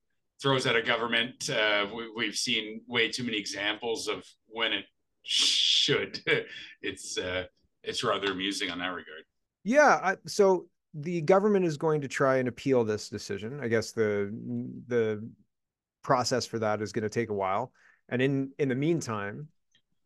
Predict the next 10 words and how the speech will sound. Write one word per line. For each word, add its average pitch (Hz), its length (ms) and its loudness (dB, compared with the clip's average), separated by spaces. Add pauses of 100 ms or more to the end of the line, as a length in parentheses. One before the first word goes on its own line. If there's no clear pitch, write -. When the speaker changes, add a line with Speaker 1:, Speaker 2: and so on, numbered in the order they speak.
(120)
Speaker 2:
uh, 113 260 0 (100)
I 120 60 -2
guess 117 460 -2 (680)
court 120 300 0
proceedings 113 560 -4
and 107 80 -6
stuff 113 320 -4
are 107 160 -6
opened 110 280 -2
up 110 180 0